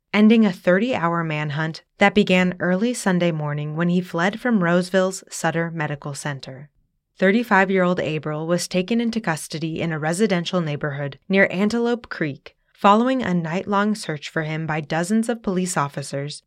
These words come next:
According to the Sacramento Bee, Averill was returned to Roseville Sutter Medical Center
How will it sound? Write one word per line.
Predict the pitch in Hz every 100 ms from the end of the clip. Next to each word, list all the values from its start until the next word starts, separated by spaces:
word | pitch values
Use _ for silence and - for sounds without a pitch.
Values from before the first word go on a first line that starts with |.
| _ _
According | 214 214 240 294
to | 302 254
the | 226
Sacramento | - 160 170 170 151 147
Bee, | 139 139 147 - _
Averill | 202 226 269 277
was | 262 240
returned | 233 226 175 190 208
to | 180
Roseville | 147 156 143 160
Sutter | 147 160 151
Medical | 151 151 160 143
Center | 143 - 139 135 131